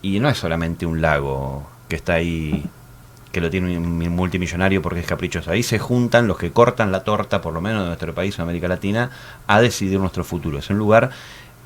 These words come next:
eh, estratégico. Y me parece que estamos haciendo las cosas bien porque se están poniendo nerviosos. Este, marcha tras marcha, ellos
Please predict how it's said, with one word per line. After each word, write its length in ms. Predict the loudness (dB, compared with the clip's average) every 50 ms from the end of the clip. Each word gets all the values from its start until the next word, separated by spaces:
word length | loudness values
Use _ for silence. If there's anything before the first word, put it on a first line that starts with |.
| -6 -2
eh, 680 | 0 0 2 2 2 0 0 0 0 0 0 -2 -4 -6 -8
estratégico. 760 | -10 -4 0 0 0 0 0 -4 -4 -4 -8 -8 -6 -6 -8 -8 -10 -8
Y 80 | -6 -2
me 120 | -2 0
parece 360 | 2 4 4 4 4 2 0 0
que 80 | -2
estamos 360 | -2 -2 0 -2 0 0 -2
haciendo 300 | -2 -2 -2 0 0 2
las 120 | 2 2 2
cosas 300 | 2 0 2 4 2 4
bien 200 | 4 4 4 4
porque 240 | 2 0 2 0 0
se 80 | -2
están 220 | 0 2 2 2 4
poniendo 320 | 2 2 4 4 4 4
nerviosos. 720 | 4 4 6 6 6 6 4 2 0 -2 -4 -4 -10 -18 -20 -20 -20 -20 -20 -20 -20 -20 -20 -20 -20 -20 -20 -20 -20 -20 -20 -20 -20 -12 -6
Este, 560 | -4 -4 -4 -6 -8 -4 -2 0 0 0 2
marcha 340 | 4 4 4 4 4 2 4
tras 200 | 4 4 2 4 4
marcha, 540 | 4 4 4 4 4 4 4 4 4 2 -2
ellos 1120 | -8 -8 -6 -4 -2 0 0 0 0 0 0 -2 -2 -2 -2 -4 -6 -8 -10 -16 -18 -20